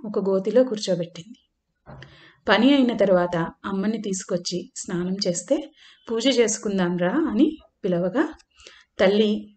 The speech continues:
"పిల్లలు అరటిపండు తిని నేను కూర్చున్న చోట అరటితోలు వేశారు, నేను ఏమీ తోచక దాన్ని తిన్నానని" చెప్పింది. అయ్యో అని తలచి కూతురు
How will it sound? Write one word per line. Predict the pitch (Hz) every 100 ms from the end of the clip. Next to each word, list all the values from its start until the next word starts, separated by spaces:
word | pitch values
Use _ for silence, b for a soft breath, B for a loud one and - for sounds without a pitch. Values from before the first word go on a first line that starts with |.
| -
"పిల్లలు | 214 240 269 233 254 -
అరటిపండు | 208 214 247 285 285
తిని | 285 208 196 196 -
నేను | 220 202
కూర్చున్న | 208 208 - 247 262
చోట | 214 202
అరటితోలు | 190 - - 196 196 - 214 208
వేశారు, | 190 170 185 156 _ _ b b b b
నేను | 214 208 190 220 311
ఏమీ | 220 208 233
తోచక | 247 208 220 214 370 320 208
దాన్ని | 196 208 190
తిన్నానని" | 196 185 190 190 175
చెప్పింది. | 208 247 - 165 165 _ _ _ _ _ _ b b b b -
అయ్యో | 208 202 233
అని | 240 190
తలచి | 180 170 185 185 - - _ _ _ _ _ _ _ -
కూతురు | 220 214 220 208 190 -